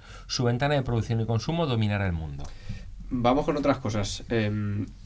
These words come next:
Speaker 2: tema docencia. Eh, has dado clase más de una década entre la ua y la U M H. ¿Qué
Speaker 1: Catorce
Speaker 2: dirías?
Speaker 1: años en esta
Speaker 2: Catorce
Speaker 1: universidad.
Speaker 2: años en esta universidad, nada menos.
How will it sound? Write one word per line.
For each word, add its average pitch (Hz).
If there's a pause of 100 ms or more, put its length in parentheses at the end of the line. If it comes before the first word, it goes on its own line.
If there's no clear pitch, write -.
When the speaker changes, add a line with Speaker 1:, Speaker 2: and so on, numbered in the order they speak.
(360)
Speaker 2:
tema 139
docencia. 110
Eh, 110
has 117
dado 131
clase 127
más 117
de 117
una 113
década 113
entre 110
la 107
ua 110
y 107
la 107
U 117
M 110
H. 123
¿Qué 131
Speaker 1:
Catorce 156
Speaker 2:
dirías? 135
Speaker 1:
años 117
en 123
esta 113
Speaker 2:
Catorce 110
Speaker 1:
universidad. 104
Speaker 2:
años 104
en 113
esta 110
universidad, 104
nada 107
menos. 101